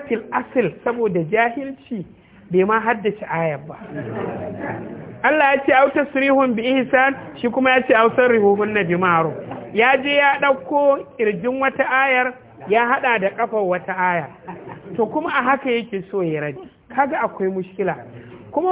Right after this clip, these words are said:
wato daga cikin abubuwan da ake faɗa shi ne, wato ba abin da mutane suka raina irin malanta. Yanzu na kafa teburi na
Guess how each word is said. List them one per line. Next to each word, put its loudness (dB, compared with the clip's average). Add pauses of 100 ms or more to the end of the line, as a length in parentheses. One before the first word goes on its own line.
(120)
wato 2
daga 2
cikin -4
abubuwan 0
da 2
ake -4
faɗa -6
shi -12
ne, -8 (580)
wato 0
ba -4
abin -4
da -6
mutane -6 (100)
suka -10
raina -6
irin -4
malanta. -12 (2250)
Yanzu 6
na 6
kafa 6
teburi 6
na 6